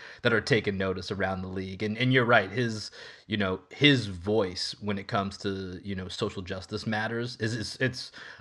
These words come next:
unbelievably impressive. And when, you know, when he's very involved in the players union, um, and so he's gonna be a guy that has, you know, I, I think I've said this before in the podcast, I, I would, as good as he is on the court, I think he may, by the time his, you know,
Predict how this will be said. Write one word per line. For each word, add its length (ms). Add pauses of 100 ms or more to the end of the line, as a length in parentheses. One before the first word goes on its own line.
(120)
unbelievably 680
impressive. 680
And 500
when, 140
you 80
know, 100
when 160
he's 200
very 220
involved 360
in 40
the 60
players 440
union, 440 (300)
um, 380
and 100
so 100
he's 220
gonna 160
be 160
a 60
guy 380
that 220
has, 680
you 100
know, 100
I, 220
I 40
think 140
I've 80
said 140
this 80
before 280
in 60
the 60
podcast, 400
I, 260
I 140
would, 240
as 180
good 180
as 140
he 140
is 140
on 160
the 60
court, 380 (420)
I 140
think 300
he 260
may, 260
by 160
the 80
time 280
his, 400
you 100
know, 200